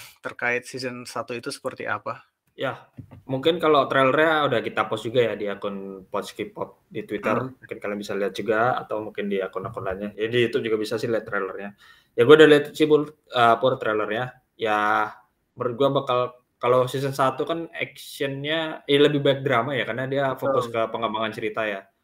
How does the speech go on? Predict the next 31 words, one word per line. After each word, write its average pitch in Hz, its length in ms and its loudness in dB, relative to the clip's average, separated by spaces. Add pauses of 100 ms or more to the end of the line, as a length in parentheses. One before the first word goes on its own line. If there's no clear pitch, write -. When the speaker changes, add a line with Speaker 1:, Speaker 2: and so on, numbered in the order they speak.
(140)
Speaker 1:
Iya, 131 240 -4
Speaker 2:
Kalau 117 160 0
Speaker 1:
iya. 117 160 -8
Speaker 2:
kelihatannya 131 320 -2
season 151 240 -6
dua 139 160 0
ini 156 160 -2
lebih 131 160 -6
banyak 120 240 -2
monster-monsternya, 117 720 -6
kan 143 160 -6
dia 143 320 -2
sebagai 120 320 -4
mercenary, 117 720 -6
ya 117 160 -6
mau 110 160 -8
bunuh 117 160 -4
Speaker 1:
Monster 117 400 -2
Speaker 2:
monster - 0 -
kan. 110 160 0
Speaker 1:
hunter 120 80 -10
ya. 117 160 -8
Speaker 2:
Monster 120 240 2
hunter 117 240 6
kan 117 160 4
dia 107 160 0
kan. 98 140 -6 (260)
Speaker 1:
Iya, 127 320 2
heeh. 120 320 -18
Speaker 2:
Nah, 104 160 -6
kelihatannya 113 320 2